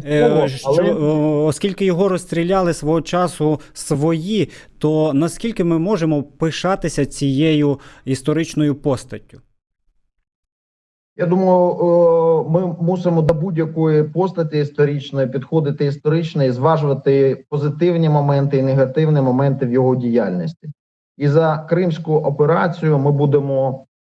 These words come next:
Speaker 2: е, дуже, е, ще довго згадувати позитивно Петра Болбочана і за його
Speaker 1: Так.
Speaker 2: участь у звільненні Києва у березні тисяча дев'ятсот вісімнадцятого року, у захисті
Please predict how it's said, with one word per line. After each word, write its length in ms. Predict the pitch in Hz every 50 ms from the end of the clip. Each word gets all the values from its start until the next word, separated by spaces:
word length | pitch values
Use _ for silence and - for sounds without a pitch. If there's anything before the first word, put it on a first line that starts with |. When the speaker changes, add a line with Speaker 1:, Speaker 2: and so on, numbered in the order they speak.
| -
Speaker 2:
е, 480 | 127 131 127 127 127 127 127 127 127 120
дуже, 400 | 120 117 113 156 175 156 143 147
е, 840 | 139 131 117 - - 113 107 113 113 92 117 127 135 139 135 131 117
ще 180 | - - 156
довго 400 | 143 131 175 180 165 139 139 147
згадувати 580 | 131 120 - 156 156 151 139 135 135 131 - 139
позитивно 680 | - 143 135 127 139 135 - 151 143 131 127 135 127
Петра 260 | 131 131 123 127 139
Болбочана 840 | 131 131 131 127 117 135 - - - 175 180 180 165 165 160 151 - 139
і 60 | 131
за 120 | 120 139
його 240 | 143 143 143 151 156
Speaker 1:
Так. 60 | 156 156
Speaker 2:
участь 380 | 175 175 160 151 147 139 - _ -
у 60 | 147
звільненні 520 | 120 117 131 156 160 147 143 139 139 139 127
Києва 600 | 135 - - 156 156 147 143 123 127 131 127 - - - _ _ _ - - -
у 80 | 151
березні 540 | 147 120 - 180 185 180 180 165 156 165 160
тисяча 400 | 151 160 156 151 156 147 - 151
дев'ятсот 420 | 139 147 147 151 151 151 143 - 143
вісімнадцятого 760 | 143 - 143 139 143 143 139 139 131 - - - 135 135 131
року, 480 | 127 135 135 135 131 131 - 117 113 113
у 80 | 120
захисті 680 | 117 143 165 165 160 156 143 135 - - 131 131 127